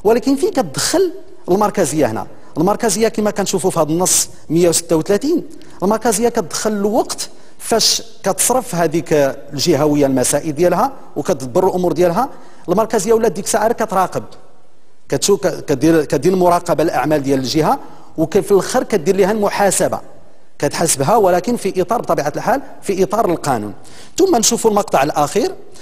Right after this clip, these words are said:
إن طبيعة العلاقة بناء على ما سبق ينبغي أن، أن تستند على مبدأ التعاون والتكامل والاحترام المتبادل. بمعنى أن الجهات عندنا في بلادنا ماشي كل جهة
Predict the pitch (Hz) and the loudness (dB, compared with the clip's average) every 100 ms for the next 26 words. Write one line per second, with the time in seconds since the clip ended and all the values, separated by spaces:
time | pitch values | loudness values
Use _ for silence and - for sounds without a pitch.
0 | - 226 233 214 202 214 185 160 147 170 | -2 2 4 4 4 4 2 2 2 2
1 | 175 208 240 - - 185 208 214 202 143 | 2 -2 -2 -10 -4 0 2 2 0 2
2 | 151 135 120 147 156 233 - - - - | 2 0 0 2 2 0 -4 -14 -16 -6
3 | 165 214 190 170 190 180 170 - 165 160 | 0 2 2 2 0 0 -4 -2 -2 0
4 | - 190 156 131 147 151 170 127 - - | 0 2 2 2 2 2 0 0 -2 -2
5 | 131 127 147 185 208 - 131 131 147 135 | 2 2 2 0 -2 -2 -2 0 0 0
6 | 143 139 185 185 - 135 160 143 - 139 | 0 2 0 0 -2 0 2 -2 -2 0
7 | 165 139 131 127 120 117 101 95 - - | 2 0 0 0 2 2 0 -6 -10 -14
8 | - - 120 143 139 180 180 170 160 147 | -16 -8 0 2 4 2 2 2 2 0
9 | 127 139 120 - 123 135 135 139 160 180 | 0 0 0 0 -2 0 0 2 2 4
10 | 277 - - - 202 226 320 311 269 202 | 0 0 -12 -6 0 2 2 2 2 4
11 | 214 196 | 4 2